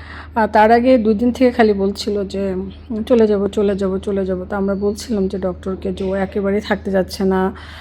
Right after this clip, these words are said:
এই বেড থেকে নেমে যেতে চায়, "চলো, চলো, চলো।" তো আমি তাই বলছিলাম যে, "আজকে চলে যাব, তুমি সুস্থ হয়ে গেছো।" তা আসলে,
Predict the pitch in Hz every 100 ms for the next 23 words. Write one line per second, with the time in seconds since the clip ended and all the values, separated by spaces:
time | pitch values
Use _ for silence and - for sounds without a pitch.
0 | - - 190 190 190 180 202 202 - 208
1 | 202 208 214 196 202 196 202 190 208 190
2 | 196 196 202 190 202 196 190 220 233 -
3 | - - - - - - 262 269 269 269
4 | - - - - - - - - - -
5 | - - 220 220 226 226 233 226 220 208
6 | 208 208 208 202 - 233 240 - - -
7 | 214 202 190 185 190 - 202 202 220 208
8 | - 226 202 185 185 - 196 - - -
9 | - - - - 220 220 262 254 254